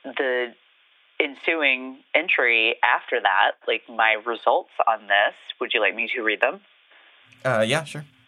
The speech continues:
Speaker 1: He says, "We got into bed later, and she slid her legs over mine, smooth and silky, had sex, and went to sleep.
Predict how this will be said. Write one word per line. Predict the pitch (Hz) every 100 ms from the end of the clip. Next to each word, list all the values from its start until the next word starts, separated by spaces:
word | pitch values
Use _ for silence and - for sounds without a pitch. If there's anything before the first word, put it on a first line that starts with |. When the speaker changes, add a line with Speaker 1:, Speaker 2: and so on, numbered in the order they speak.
| _ _
Speaker 1:
He | 143
says, | 151 139
"We | 139
got | 135 117
into | 160 170
bed | 156 151
later, | 127 127 127 135 131 -
and | 160
she | 160 160 -
slid | 147
her | 156
legs | 160 147 147
over | 127 147
mine, | 139 127 135 147 -
smooth | 135 135 139
and | 160 170
silky, | 196 226 156 120
had | 127 123 -
sex, | 117 -
and | 147 151
went | 156
to | 185 -
sleep. | 214 139